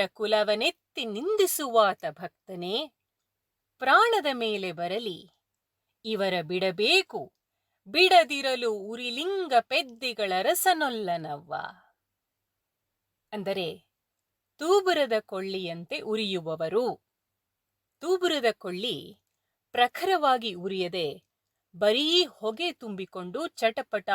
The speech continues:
ಎಂದು ಸದ್ದು ಮಾಡುವಂಥದ್ದು. ಈ ರೀತಿ ಮಾಡುವಂತಹ, ನಡೆದುಕೊಳ್ಳುವಂತಹ ಗುಣ ಇರುವವರು ಬದುಕನ್ನು ನಡೆಸಲು ಬರೀ ಸುಳ್ಳನ್ನೇ ಅಸ್ತ್ರವನ್ನಾಗಿ ಮಾಡಿಕೊಂಡು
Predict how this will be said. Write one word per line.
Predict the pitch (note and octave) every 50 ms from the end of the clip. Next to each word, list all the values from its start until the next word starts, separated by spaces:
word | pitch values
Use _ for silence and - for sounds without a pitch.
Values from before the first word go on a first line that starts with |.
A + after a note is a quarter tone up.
| G3 A#3 C#4+ - - _ _ _ _ _ _ _ _ -
ಎಂದು | G#3 G3 F#3+ F#3+ A#3
ಸದ್ದು | A#3 - A3+ G3+ D3+ - D#3+
ಮಾಡುವಂಥದ್ದು. | E3 D#3+ - - G3 - - - _ - - _ _ _ _ _ _ _ _ _ _ _ _ _ _ _ _ _ _ _ _ _ _ _ _ _ _ _ _ _ _ _ _ _ -
ಈ | C#4 D#4 E4+ F#4
ರೀತಿ | E4 D#4+ D4+ - - C#4 C4+ C4 B3 G3+ - _ -
ಮಾಡುವಂತಹ, | G#3+ G#3 G#3 G#3 G#3+ G#3+ G#3+ G3+ G3 G3 F#3+ F#3 - F#3+ E3+ A3 A#3 A#3+ - _ _ _ _ _ _ -
ನಡೆದುಕೊಳ್ಳುವಂತಹ | G#3 G#3+ A3+ D4 C4+ D4+ B3+ - G#3 F#3+ F#3+ F#3+ F3+ E3+ F3 F3 - - F#3+ C#3+ F#3+ G#3 G3 - _ _ _ _ _ _ _ _ _ _ -
ಗುಣ | F#3 - A#3+ C4+ E4 E4+ C#4
ಇರುವವರು | G3 F3+ E3+ E3 D#3 D#3 D#3 D#3 D#3+ D3+ F#3 C4 D4+ _ _ _ _ _ _ _ _ _ _ _ _ -
ಬದುಕನ್ನು | G3+ C4 D4+ D4+ F4+ - - E4+ D#4 C#4+ C#4 C4+
ನಡೆಸಲು | B3+ A#3+ A#3 A3+ A#3 A3+ - A#3+ A3+ A3 A3+ A3+ A3
ಬರೀ | G3 E3 G3+ G#3 A3 E4 F4 E4+
ಸುಳ್ಳನ್ನೇ | C#4+ - - - G#3+ A#3 C#4 D#4+ F#4 G4 E4+ D#4+ D#4 E4 F4 F4+
ಅಸ್ತ್ರವನ್ನಾಗಿ | - - - G#3+ - - - - F#4+ F#4+ E4 D4+ C4+ B3 A#3 A3+ G#3 G3 F3+ F#3+ F3+
ಮಾಡಿಕೊಂಡು | F3+ F3 F3+ F3+ F3+ F3+ D#3+ - - G3 A3 C#4+ A#3 F#3 D3+ - _